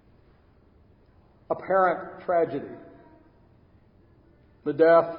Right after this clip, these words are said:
of a parent, unwed mothers, substance abuse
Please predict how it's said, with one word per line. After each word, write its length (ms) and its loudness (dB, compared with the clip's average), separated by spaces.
of 120 -2
a 40 0
parent, 380 -4
unwed 500 2
mothers, 400 -8
substance 500 -2
abuse 380 -12